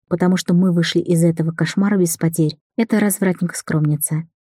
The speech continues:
И что из них в итоге вырастет, неизвестно, но очень, очень интересно. Теперь я поняла, что мои ощущения меня же и обманули,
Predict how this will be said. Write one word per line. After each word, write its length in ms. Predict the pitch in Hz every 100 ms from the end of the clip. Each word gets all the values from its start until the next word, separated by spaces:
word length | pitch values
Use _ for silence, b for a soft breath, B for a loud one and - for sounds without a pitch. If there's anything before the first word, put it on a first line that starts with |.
| _ _ _
И 100 | 180
что 220 | - 196
из 140 | 185
них 160 | 175 165
в 100 | 165
итоге 300 | 165 165 160
вырастет, 460 | 180 208 - 170 170
неизвестно, 680 | 160 151 151 147 - 147 - _
но 260 | 170 185 170
очень, 500 | 170 160 - 147 147 _
очень 420 | 185 196 180 165
интересно. 580 | 151 151 147 143 147 147 _ _ _ _
Теперь 320 | - 165 170
я 160 | 165 151
поняла, 460 | 156 151 156 165 175
что 280 | - - 185
мои 240 | 185 190
ощущения 560 | 170 165 165 - 208 185
меня 400 | 165 160 180 180
же 160 | 180
и 160 | - 175
обманули, 600 | 170 165 165 156 151 151